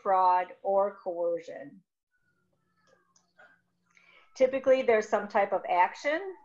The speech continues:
um, and then there's a means. And the means, uh, is the presence of force, fraud, or coercion. And this means that the person has not given their consent or isn't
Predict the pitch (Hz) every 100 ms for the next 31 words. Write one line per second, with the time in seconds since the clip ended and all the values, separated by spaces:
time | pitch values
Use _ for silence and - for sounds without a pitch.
0 | - _ - _ _ _ _ - 190 180
1 | 170 170 175 - 220 220 233 247 247 240
2 | 240 247 214 160 165 175 - 202 202 202
3 | 226 269 269 240 - _ - 202 190 180
4 | 208 190 - - - 220 220 247 247 185
5 | - - 202 208 233 - 202 185 185 196
6 | 202 - 220 196 175 175 170 170 202 _
7 | _ _ _ - 196 196 254 254 247 240
8 | 233 233 220 220 - 226 226 226 208 208
9 | 214 _ _ - 190 202 196 196 214 226
10 | _ _ 214 202 196 190 185 185 180 -
11 | 190 160 151 - 185 180 202 208 220